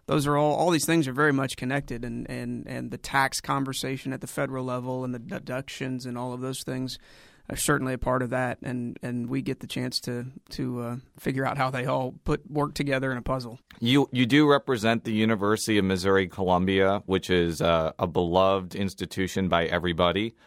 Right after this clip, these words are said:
Speaker 2: Um, and I'm, my tongue was a little bit in cheek there, but I certainly love it.
Speaker 1: <laughs> I almost made it
Speaker 2: Um,
Speaker 1: through without laughing, but
Speaker 2: Yeah, yeah, you were meant, that was actually, the,
Speaker 1: Loved
Speaker 2: the
Speaker 1: by
Speaker 2: pause
Speaker 1: me.
Speaker 2: was meant to be a laugh.
Speaker 1: That's for darn sure.
Speaker 2: Um, you know, you know,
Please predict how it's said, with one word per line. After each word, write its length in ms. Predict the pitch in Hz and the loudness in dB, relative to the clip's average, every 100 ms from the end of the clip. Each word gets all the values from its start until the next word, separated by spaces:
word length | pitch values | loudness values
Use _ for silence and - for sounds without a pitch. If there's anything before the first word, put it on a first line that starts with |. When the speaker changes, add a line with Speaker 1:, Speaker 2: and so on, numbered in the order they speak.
| _ _ _ | _ _ _
Speaker 2:
Um, 540 | 98 92 92 90 87 80 _ _ _ - | 2 4 4 2 0 -6 _ _ _ 0
and 480 | 117 107 107 101 78 - - - - | 2 4 4 2 -2 -16 -16 -16 -4
I'm, 160 | - 95 98 | -2 0 2
my 180 | 98 | 2
tongue 280 | 101 127 123 | 4 2 2
was 140 | 107 95 | 2 0
a 60 | |
little 280 | 92 95 95 | 2 4 4
bit 120 | 85 | 4
in 160 | 82 82 | 0 -2
cheek 300 | - 85 - | -2 -4 -2
there, 200 | 85 80 | 0 2
but 140 | 85 | 4
I 140 | 92 101 | 6 4
certainly 460 | - 87 82 82 | 0 -4 -2 -4
love 260 | 80 82 78 | 0 0 0
it. 160 | 78 | -2
Speaker 1:
<laughs> 20 | - | 0
I 120 | 214 | -2
almost 240 | 226 208 | -2 -6
made 100 | 156 | 0
it 20 | |
Speaker 2:
Um, 180 | 131 104 | 2 4
Speaker 1:
through 120 | 151 | 2
without 220 | 156 139 131 | 0 -2 -4
laughing, 400 | 151 147 139 120 | -6 -8 -14 -16
but 100 | 120 _ _ _ _ _ - | -20 _ _ _ _ _ 0
Speaker 2:
Yeah, 340 | 110 98 90 - | 4 4 2 0
yeah, 240 | 101 95 90 | 0 2 2
you 180 | 85 104 | 0 2
were 120 | 113 | 4
meant, 260 | 104 98 - | 6 4 4
that 140 | 110 | 4
was 160 | 113 104 | 4 4
actually, 400 | 101 95 101 95 | 2 2 2 4
the, 60 | 90 | 4
Speaker 1:
Loved 180 | 92 | 4
Speaker 2:
the 40 | 80 | 4
Speaker 1:
by 200 | 92 101 | 4 6
Speaker 2:
pause 160 | 101 95 | 6 4
Speaker 1:
me. 60 | |
Speaker 2:
was 100 | 98 | 2
meant 200 | 92 90 | 0 -2
to 60 | 90 | -2
be 180 | 90 90 | 2 2
a 60 | |
laugh. 280 | 85 90 82 | 4 4 2
Speaker 1:
That's 80 | 82 | -2
for 100 | - | -8
darn 240 | 131 127 | -12 -12
sure. 180 | 127 - | -6 0
Speaker 2:
Um, 280 | 104 101 98 _ _ _ _ _ - | 2 2 -4 _ _ _ _ _ 0
you 120 | 165 | 2
know, 100 | 165 - | 2 2
you 100 | 175 | 2
know, 360 | 165 147 - | 4 2 -2